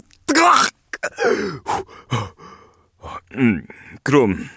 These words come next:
오늘도 영상을 찍으러 가볼까? 이 차 한 잔을 우아하게 즐기고 나서. 나는 젠틀, 젠틀 크리미널. 범죄 행위를 동영상으로 찍어서 인터넷에 올리는 남자지.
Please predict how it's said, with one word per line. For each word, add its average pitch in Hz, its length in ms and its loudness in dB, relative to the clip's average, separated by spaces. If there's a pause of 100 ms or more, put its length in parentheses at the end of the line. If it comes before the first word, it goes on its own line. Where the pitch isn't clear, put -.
(160)
오늘도 101 380 4
영상을 104 420 2
찍으러 101 360 2
가볼까? 127 520 2 (840)
이 92 220 0
차 - 280 -2
한 87 120 0
잔을 65 360 -8 (640)
우아하게 90 640 2
즐기고 76 560 -6
나서. - 420 -6 (2250)
나는 175 440 4
젠틀, 185 560 2 (360)
젠틀 311 580 4 (140)
크리미널. 247 500 4 (920)
범죄 160 320 6
행위를 175 380 4
동영상으로 165 600 4
찍어서 117 520 2
인터넷에 117 540 2
올리는 104 420 4
남자지. 69 520 -4